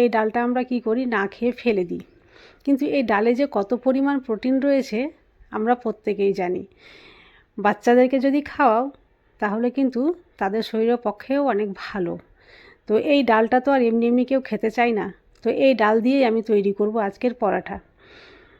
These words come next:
তো আমি তার জন্য নিয়ে নিয়েছি এখানে ছোট কাপের বা মেজারমেন্ট কাপের এক কাপ আটা, আর দিয়ে দিচ্ছি ধনে পাতা কুচি, তারপরে দিয়ে দিচ্ছি শুকনো লঙ্কা কেটে কেটে।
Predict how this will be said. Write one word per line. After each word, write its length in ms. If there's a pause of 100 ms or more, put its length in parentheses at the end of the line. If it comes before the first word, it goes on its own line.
(460)
তো 40
আমি 240
তার 200
জন্য 260
নিয়ে 200
নিয়েছি 380 (640)
এখানে 380 (460)
ছোট 280 (120)
কাপের 380
বা 160
মেজারমেন্ট 520
কাপের 340 (100)
এক 200
কাপ 180 (320)
আটা, 340 (460)
আর 260 (100)
দিয়ে 180
দিচ্ছি 340 (100)
ধনে 320
পাতা 280
কুচি, 300 (1400)
তারপরে 500
দিয়ে 180
দিচ্ছি 320
শুকনো 420
লঙ্কা 400 (120)
কেটে 240
কেটে। 260